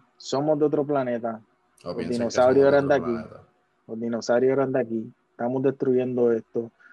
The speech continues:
Speaker 1: No sabemos cómo comportarnos uno con el
Speaker 2: Y
Speaker 1: otro.
Speaker 2: nosotros destrozamos esto upon impact, papo. Desde que, desde que dimos con el piso. ¡Pah! Ya.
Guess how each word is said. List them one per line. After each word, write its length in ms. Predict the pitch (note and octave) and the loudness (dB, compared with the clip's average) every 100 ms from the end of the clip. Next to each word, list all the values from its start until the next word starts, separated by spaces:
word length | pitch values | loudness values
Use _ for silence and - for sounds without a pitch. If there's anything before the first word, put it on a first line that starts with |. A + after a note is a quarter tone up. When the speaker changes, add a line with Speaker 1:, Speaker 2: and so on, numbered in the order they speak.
| _ _ | _ _
Speaker 1:
No 180 | A#2+ B2+ | -4 0
sabemos 380 | C#3+ C3+ C3+ C3+ | 2 2 0 -2
cómo 260 | C3 B2 | -4 -4
comportarnos 640 | C3+ B2 A#2+ B2 A#2+ A#2+ A#2 | -6 -4 -6 -2 -2 0 -2
uno 220 | A#2+ A#2+ | -2 -4
con 180 | B2 A#2+ | -2 0
el 60 | A2 | -2
Speaker 2:
Y 40 | |
Speaker 1:
otro. 120 | G2+ | -2
Speaker 2:
nosotros 320 | A2+ A2+ A2 A2 | -4 -4 -6 -4
destrozamos 600 | C3+ B2+ B2 C3+ C3+ A2+ | -6 -6 -4 -4 -4 -4
esto 500 | A#2 - F#3 - - | -6 -6 -6 -6 -6
upon 540 | A2+ G#2+ A2+ B2 D3+ D3 | -6 -6 -6 -4 -4 -8
impact, 720 | A2 B2+ - G2+ E2 - - | -8 -8 -10 -14 -14 -16 -10
papo. 440 | F#2+ F#2+ D#2+ - _ | -8 -8 -10 -18 _
Desde 280 | - E2+ F#2 | -16 -12 -12
que, 180 | F2+ F2 | -10 -10
desde 320 | F2+ F2 F2 | -10 -12 -10
que 120 | F2 | -10
dimos 280 | F2 G#2 A#2 | -10 -10 -10
con 160 | - A#2+ | -6 -6
el 80 | - | -6
piso. 360 | F#2 F2+ D#2+ - _ _ | -12 -12 -18 -20 _ _
¡Pah! 280 | - - - - - E2+ | -4 -4 -8 -16 -20 -10
Ya. 260 | E2+ E2 | -10 -10